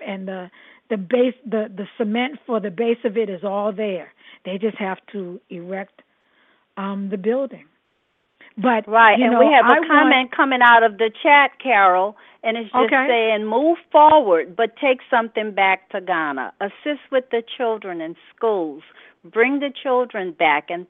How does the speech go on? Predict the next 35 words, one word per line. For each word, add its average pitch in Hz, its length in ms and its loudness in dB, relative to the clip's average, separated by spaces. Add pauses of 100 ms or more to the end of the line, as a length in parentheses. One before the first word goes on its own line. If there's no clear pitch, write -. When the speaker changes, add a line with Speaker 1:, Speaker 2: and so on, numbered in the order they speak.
Speaker 2:
find 220 420 0
peers 220 480 -4
and 175 180 -10
make 202 240 -6
it 202 80 -8
a 190 60 -10
cooperative 190 720 -6 (120)
effort 175 440 -4
from 165 240 -8
many 160 240 -6
directions." 147 800 -8 (440)
So 196 120 -6
this 214 340 -4
is 214 180 -10
a 202 80 -6
comment 196 600 -8
from 185 260 -8
Angela. 175 680 -8 (260)
I 233 80 0
also 294 500 2
have 220 280 -2
a 190 60 -8
question 254 680 -4
coming 196 360 -6
out 180 220 0
of 175 160 -6
the 180 140 -10 (140)
chat, 202 440 2
and 190 240 -10
was 262 320 0
it 285 160 -2
your 226 320 0
D 220 300 -6
N 214 100 -4
A 247 180 2